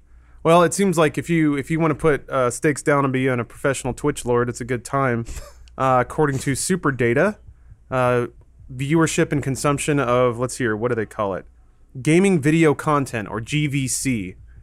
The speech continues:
Speaker 1: which is, I guess, a pretty good umbrella term for all this stuff.
Speaker 2: Yeah.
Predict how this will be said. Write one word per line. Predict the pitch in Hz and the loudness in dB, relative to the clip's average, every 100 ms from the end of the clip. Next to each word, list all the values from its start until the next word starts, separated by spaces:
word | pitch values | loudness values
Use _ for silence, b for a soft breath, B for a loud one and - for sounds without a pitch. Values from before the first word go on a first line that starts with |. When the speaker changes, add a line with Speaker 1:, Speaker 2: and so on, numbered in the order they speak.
| b | b
Speaker 1:
which | - 127 - - - - - - - - - | -4 -4 -4 -10 -14 -20 -20 -20 -20 -20 -14
is, | 143 170 | -2 0
I | |
guess, | 143 156 175 | 2 0 0
a | |
pretty | - 160 | -2 0
good | 160 165 | 2 2
umbrella | 139 143 156 | 2 2 2
term | 143 156 170 | 0 0 0
for | 165 | 0
all | 175 | 0
this | 185 | -2
stuff. | - 214 233 | -4 -6 -4
Speaker 2:
Yeah. | 135 | -2